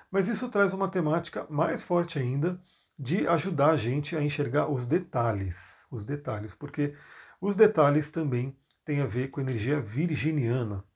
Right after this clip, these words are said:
Então, para a gente crescer, Júpiter, para a gente crescer no nosso trabalho, nas nossas finanças, Júpiter em Touro, quais são os detalhes que a gente tem que dar uma olhada?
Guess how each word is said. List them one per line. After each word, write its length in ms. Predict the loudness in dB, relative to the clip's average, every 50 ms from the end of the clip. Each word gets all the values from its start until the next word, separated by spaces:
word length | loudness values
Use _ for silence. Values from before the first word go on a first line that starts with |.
| _ _ -20 -20 -20 -20 -20 -14 _ -8
Então, 280 | -4 0 0 0 0
para 260 | 0 2 2 2 2
a 40 | 2
gente 320 | 2 2 0 0 -2 -4 -8
crescer, 760 | -6 -2 0 0 0 -2 -2 -2 0 2 2 2 0 0 -4 -10 _ _ _ _ _ -8
Júpiter, 680 | -6 -4 -2 -2 0 -2 -2 -4 -6 -6 -6 -6 -6 -8 _ _ _ _ _ _ _ -2
para 180 | 0 0 0
a 20 | 2
gente 260 | 0 0 -2 -2 -4
crescer 680 | 0 2 2 2 2 0 0 2 2 2 2 0 -4 -12 _ _ _
no 120 | -6 -2
nosso 280 | 0 2 2 2 0 -4
trabalho, 640 | -2 0 0 2 4 4 4 4 4 2 0 -4 -4 -10 -20 -20 _ _ -8
nas 160 | -6 -6 -4
nossas 340 | -4 -6 -6 -6 -8 -10 -8
finanças, 720 | -4 0 2 2 2 2 0 -2 -4 -6 -8 -8 -10 -16 _ _ _ _ _ _
Júpiter 480 | -10 -6 -4 -4 -4 -4 -6 -6 -6 -6
em 120 | -4 -6
Touro, 520 | -4 -2 -2 0 2 2 2 0 0 -2 -6 _ _ _ _ _ _ _ _
quais 220 | -4 -2 -2 0
são 160 | 2 4 4 4
os 140 | 4 4
detalhes 800 | 2 0 0 0 0 0 0 0 0 -2 -2 -4 -8 -10 -16 -20 _ _ _ _ _ _ _
que 80 | -6 -4
a 20 |
gente 240 | -4 -4 -4 -6 -6
tem 140 | -8 -10 -8
que 100 | -6 -4
dar 120 | -2 -2
uma 100 | 0 0
olhada? 500 | 0 0 0 0 0 -2 -2 -6 -8 -10